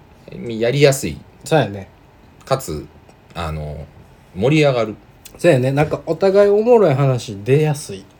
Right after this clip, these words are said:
Speaker 2: うん。
Speaker 1: うん。
Speaker 2: さっきの話ですね。あの、発散しやすい。
Speaker 1: そうね。
Speaker 2: うん。
Speaker 1: うん。
Speaker 2: ので、これはもう、やりたい。
Speaker 1: 軸でやっていきましょ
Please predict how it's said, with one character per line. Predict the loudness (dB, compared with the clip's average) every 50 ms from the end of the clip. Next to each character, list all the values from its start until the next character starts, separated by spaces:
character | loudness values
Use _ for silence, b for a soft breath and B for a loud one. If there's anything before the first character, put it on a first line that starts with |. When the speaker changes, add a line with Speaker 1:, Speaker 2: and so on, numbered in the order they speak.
| -14
Speaker 2:
う | -12
ん。 | -10 -10 -10 -12 -16 -20 -20 -20 -20 -20 -20 _ -10
Speaker 1:
う | -4
ん。 | -2
Speaker 2:
さ | -2 -2
っ | -2
き | -4 -6
の | -6
話 | -6 -8 -8 -8 -10
で | -10
す | -8 -8
ね。 | -8 -10
あ | -10 -12 -10
の、 | -10 -6
発 | -4 -4 -4 -4 -4
散 | -2 0 0 0 0
し | 0 0
や | 0 0
す | 0 -4 -12
い。 | -18 -20 -20 -20 -10 -2
Speaker 1:
そ | 2 4 4 4
う |
ね。 | 2 0 -4 -8 -10 -12 -10 -8
Speaker 2:
う | -8
ん。 | -6 -8 -10 -12 -10
Speaker 1:
う |
ん。 | -8 -8 -8 -8 -10 -12 -10
Speaker 2:
の | -8 -6 -4
で、 | -4 -4
こ | -2 -2
れ | -2 -2
は | -2 -4
も | -6 -8 -12 -16 -18 -20 -20
う、 | -20 -20 -20 -20 -20 -20 -20 -18 -16
や | -14 -14
り | -14
た | -14 -16
い。 | -18 -18 -20 -14 -10 -2
Speaker 1:
軸 | 0 2 2 2 2
で | 0
や | -2
っ | -4
て | -6
い | -12
き | -14
ま | -14 -16 -18
し | -18 -16
ょ | -16 -16 -16